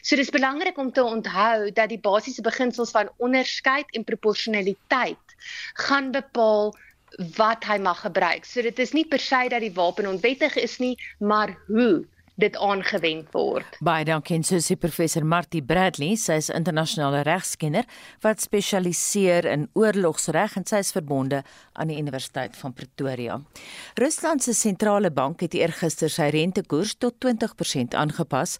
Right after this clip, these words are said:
Speaker 2: Dis meer as dubbel die bestaande koers. Intussen verswak die waarde van die roebel by die dag en Russe kla dat daar omtrent geen Amerikaanse dollars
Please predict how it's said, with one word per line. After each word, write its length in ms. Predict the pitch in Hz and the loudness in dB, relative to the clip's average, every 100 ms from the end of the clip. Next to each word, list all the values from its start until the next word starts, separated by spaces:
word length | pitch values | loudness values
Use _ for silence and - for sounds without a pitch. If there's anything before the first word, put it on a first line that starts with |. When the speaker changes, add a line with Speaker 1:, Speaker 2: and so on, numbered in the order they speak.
| - - - 226 | -12 -20 -2 0
Speaker 2:
Dis 160 | 220 220 | 2 4
meer 200 | 247 220 | 4 4
as 180 | - 180 | 0 0
dubbel 320 | 165 151 156 | 0 2 2
die 80 | 147 | 2
bestaande 640 | 151 151 - 143 127 123 - | 0 -2 0 0 0 -4 0
koers. 360 | 220 170 - - - - - | 2 2 -2 -8 -16 -16 -2
Intussen 600 | 269 254 226 - 208 277 | 0 2 2 2 0 0
verswak 440 | - 190 - 202 - | -2 -4 0 -2 0
die 160 | 170 | -2
waarde 480 | 135 143 151 196 190 | 0 2 2 2 0
van 160 | 180 185 | 0 2
die 140 | 165 | 4
roebel 240 | 147 135 135 | 2 2 0
by 180 | 127 139 | 2 0
die 160 | 135 | 0
dag 360 | 117 123 196 - - - - | 0 0 0 -8 -14 -18 -8
en 220 | - 247 226 | 0 4 4
Russe 280 | 233 - | 2 0
kla 440 | 285 - 156 131 240 | -2 -2 0 0 0
dat 180 | 220 202 | 2 4
daar 180 | 190 | 4
omtrent 360 | 190 196 220 196 | 2 0 0 0
geen 400 | 190 - 294 302 | -6 -4 -2 -2
Amerikaanse 720 | 247 220 220 240 226 - 165 | 0 -2 -2 0 -2 -4 -4
dollars 460 | 147 170 127 - | 0 2 0 -4